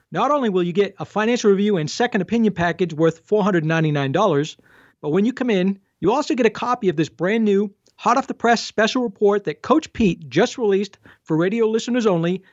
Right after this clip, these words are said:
It's called the Retirement Alpha. It's a nine-page special report about building a solid retirement in a zero-interest environment. Now, keep in mind, folks,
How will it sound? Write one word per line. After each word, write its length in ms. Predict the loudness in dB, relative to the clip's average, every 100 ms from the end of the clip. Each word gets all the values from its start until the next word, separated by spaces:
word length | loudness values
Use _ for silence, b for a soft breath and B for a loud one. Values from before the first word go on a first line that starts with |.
| b
It's 160 | -2
called 380 | -2 -2 0 0
the 60 | -2
Retirement 540 | -2 -2 0 0 -2 -2
Alpha. 360 | -2 -2 -4 -12 _ _
It's 160 | -6 -2
a 80 | 0
nine-page 720 | 0 0 -4 0 0 0 -2
special 340 | 0 2 0
report 420 | -4 0 0 0 -4
about 300 | -2 -2 2
building 260 | 2 2
a 40 | -2
solid 360 | -2 0 0
retirement 500 | -2 -2 -2 0 -2
in 120 | -2 -2
a 40 |
zero-interest 720 | -2 -2 0 -2 -2 -4 -2
environment. 480 | 0 2 0 -2 -8 _ _
Now, 120 | -4
keep 220 | 0 0 0
in 100 | -2
mind, 240 | 0 0
folks, 400 | 0 -2 -4 -14